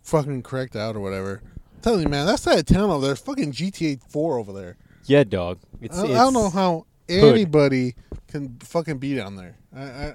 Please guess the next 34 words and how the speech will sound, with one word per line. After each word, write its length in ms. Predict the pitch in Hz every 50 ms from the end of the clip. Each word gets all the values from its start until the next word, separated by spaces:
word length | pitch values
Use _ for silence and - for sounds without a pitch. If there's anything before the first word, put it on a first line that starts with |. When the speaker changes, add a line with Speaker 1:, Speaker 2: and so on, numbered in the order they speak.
| 104 151
Speaker 1:
I 40 |
don't 220 | 151 156 151 139 127
get 160 | 120 131 117
it. 140 | 104 - - _ _ _ _ - -
I, 60 | 131 131 135 120
I 40 | 135
really 240 | 135 143 139 127
don't 180 | 117 113 104 82
understand. 460 | 101 107 104 - - 110 98 90 - _ _ _ _ _ _
But 120 | - 226
anyways, 360 | 254 240 208 160 127 113 117
that's 140 | 139 156 139
beside 220 | - - 120 104 95
the 100 | - -
point. 220 | 107 104 104 104
So 120 | - 160
there's 240 | 175 202 202 180 -
a 20 | -
few 140 | - 135
stories 380 | - - - 123 120 117 113 -
from 260 | - - 107 104 101
fucking 360 | - 127 123 131 117 107 101 - - - _ _ _
Transformer 600 | - - 135 123 113 - - - 139 131 120 110 107
land. 320 | 107 104 101 104 107 107 _ _ _ - _ _ - _ _ - - -
Uh, 540 | 113 110 107 104 104 104 101 101 101 98 95 - _ _ _ _ - - _ _ _ _ _ _ _ _ _ - -
it's, 540 | 117 123 120 113 - - - - - - -
it's 260 | 90 113 113 - -
a 200 | 110 113 127 123
job 420 | 120 117 127 135 165 175 135 117 - -
that 120 | - 110
people 260 | - - 117 117 120 117
do. 240 | 117 113 123 127 - _ _ _ _ _ _ -
Speaker 2:
I 120 | 127 135
just 300 | 127 175 165 135 - -